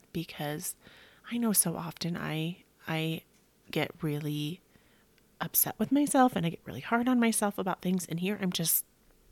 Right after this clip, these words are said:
allowing myself to be here with all of it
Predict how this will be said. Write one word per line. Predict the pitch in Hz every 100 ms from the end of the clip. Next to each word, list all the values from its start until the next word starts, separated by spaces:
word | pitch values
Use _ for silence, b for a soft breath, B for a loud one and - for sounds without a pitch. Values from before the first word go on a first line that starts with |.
| - - -
allowing | 165 151 170 185
myself | 180 - 160 -
to | 170 175 -
be | 156 165 175 180 B B B B
here | - 151 120
with | -
all | 147 160 175
of |
it | 175